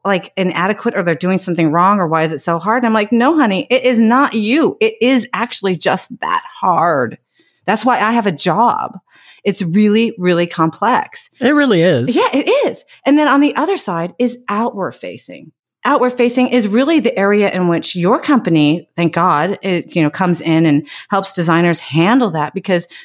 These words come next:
Speaker 1: the inward facing stuff, the internal, like, running of the machine kind of thing is very demanding. Thank you, ladies, for providing support in the outward facing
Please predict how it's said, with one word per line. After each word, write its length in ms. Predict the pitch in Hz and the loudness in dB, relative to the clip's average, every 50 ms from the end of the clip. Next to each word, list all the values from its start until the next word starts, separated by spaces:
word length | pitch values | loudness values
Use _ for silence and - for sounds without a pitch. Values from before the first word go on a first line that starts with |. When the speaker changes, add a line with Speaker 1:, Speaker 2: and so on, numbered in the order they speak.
| - - | -4 -4
Speaker 1:
the 140 | 185 - 220 | -2 0 2
inward 300 | 233 294 330 302 220 - | 2 4 4 2 2 0
facing 380 | - 165 147 143 - 151 147 | 0 0 0 0 0 -2 -4
stuff, 320 | - - 151 143 151 - - | -4 -2 -4 -4 -2 -2 -4
the 120 | 160 - 180 | -6 -4 -2
internal, 500 | 190 180 - - 214 233 240 214 180 165 | -4 -4 -2 0 0 2 2 2 2 2
like, 260 | 147 147 147 - - - | 0 0 -2 -4 -8 -10
running 520 | - 147 147 165 180 202 208 196 180 160 - | -10 -6 -2 0 2 2 2 2 2 0 0
of 120 | 165 160 | -2 0
the 60 | 156 147 | 2 2
machine 480 | 143 135 135 - - 214 240 254 240 | 2 2 0 0 0 2 2 4 4
kind 160 | - 170 135 | 2 0 -2
of 80 | 135 - | -2 -2
thing 200 | - 139 139 - | -2 -2 -2 -2
is 140 | - 170 160 | -2 -4 -4
very 200 | 156 147 147 147 | -2 -2 0 0
demanding. 580 | 147 143 143 135 131 127 135 143 165 208 226 - - - - - - - - - _ | 0 0 0 0 0 0 0 2 0 0 0 -2 -6 -12 -14 -14 -16 -16 -20 -8 _
Thank 260 | 180 170 160 156 - | 0 0 0 0 -2
you, 100 | 170 165 | -2 0
ladies, 420 | 156 156 151 143 151 170 196 - - | 0 2 2 2 0 0 -2 -2 -4
for 480 | - 175 165 156 147 143 143 156 - _ _ _ _ _ _ | -2 0 0 0 2 0 -2 -2 -4 _ _ _ _ _ _
providing 360 | - 175 156 160 160 160 156 | -6 -4 -2 0 0 2 2
support 600 | 147 - - - - - 151 156 190 226 226 - - | 2 0 -2 -4 -4 -2 0 2 2 2 0 0 0
in 120 | 160 156 156 | 2 2 4
the 180 | 143 139 - - | 2 2 0 -2
outward 400 | 135 160 196 - - 190 170 - | -2 -2 -2 -2 -2 -4 -4 -6
facing 560 | - 160 147 151 - - 151 139 139 139 | -4 -4 -4 -2 -2 -2 -2 -2 -2 -2